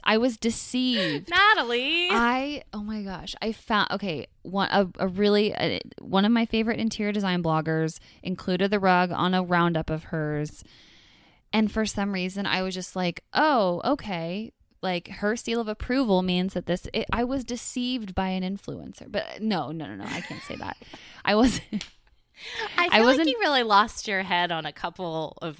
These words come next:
Speaker 2: these, um, decor items that you
Speaker 1: I
Speaker 2: bought for your
Speaker 1: did.
Speaker 2: new place.
Speaker 1: I really did. Yeah.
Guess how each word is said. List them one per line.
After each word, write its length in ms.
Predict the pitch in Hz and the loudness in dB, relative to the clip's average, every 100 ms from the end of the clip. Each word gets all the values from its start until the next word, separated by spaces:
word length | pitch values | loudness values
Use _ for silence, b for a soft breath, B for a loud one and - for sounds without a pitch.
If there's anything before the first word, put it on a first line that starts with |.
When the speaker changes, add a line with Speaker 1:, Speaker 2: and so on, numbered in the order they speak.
| _ | _
Speaker 2:
these, 320 | 165 156 151 - _ - | -8 -8 -10 -20 _ -6
um, 320 | 156 143 143 | -4 -4 -6
decor 360 | 160 170 170 156 | -10 -6 -2 -2
items 520 | 123 151 139 107 190 | 0 -2 -6 -8 -10
that 100 | - | -8
you 120 | - 208 | -4 -2
Speaker 1:
I 100 | 214 | 0
Speaker 2:
bought 240 | 202 196 | 0 2
for 140 | 185 175 | 0 -2
your 80 | 170 | -2
Speaker 1:
did. 140 | 147 | -6
Speaker 2:
new 120 | 147 | -8
place. 420 | - 151 143 175 - B B B B - | -8 -8 -8 -12 -18 B B B B -2
Speaker 1:
I 120 | 202 | 0
really 400 | 208 208 196 196 | 2 4 4 2
did. 520 | 190 175 170 165 165 - | 0 0 0 0 -4 -6
Yeah. 480 | 190 180 165 160 | -4 -2 -2 -4